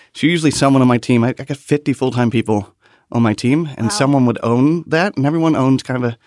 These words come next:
Speaker 1: portfolio of events. So they run point,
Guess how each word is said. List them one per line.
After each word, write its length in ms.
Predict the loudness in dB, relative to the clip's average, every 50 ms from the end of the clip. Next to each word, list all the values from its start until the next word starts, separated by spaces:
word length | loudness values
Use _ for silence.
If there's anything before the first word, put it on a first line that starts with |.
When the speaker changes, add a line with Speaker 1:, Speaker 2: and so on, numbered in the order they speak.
| -20 -20 -20 -20 _ _
Speaker 1:
portfolio 480 | -6 -6 -4 -2 0 0 2 4 2 2
of 80 | 2
events. 520 | 0 0 0 0 0 0 -2 -6 -10 -12 _ -20 -20 -20 _
So 140 | -4 -2 0
they 40 | 2
run 240 | 4 4 4 2 2
point, 440 | 2 0 2 2 2 0 -4 -12